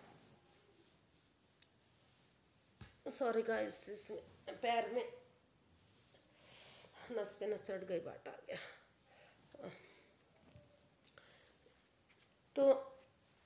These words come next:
चलिए आगे बढ़ते हैं। पैर में काफ़ी दर्द है, कोई बात नहीं। तो एरीज, आप अपने पर्सन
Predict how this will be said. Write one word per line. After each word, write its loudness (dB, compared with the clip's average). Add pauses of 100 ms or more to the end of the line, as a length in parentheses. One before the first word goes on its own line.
(840)
चलिए 4
आगे 8
बढ़ते 2
हैं। 0
पैर 4
में 4
काफ़ी 4
दर्द 0
है, -2 (600)
कोई -2
बात -6
नहीं। 2 (600)
तो 12 (1040)
एरीज, 12
आप 8
अपने 10
पर्सन 6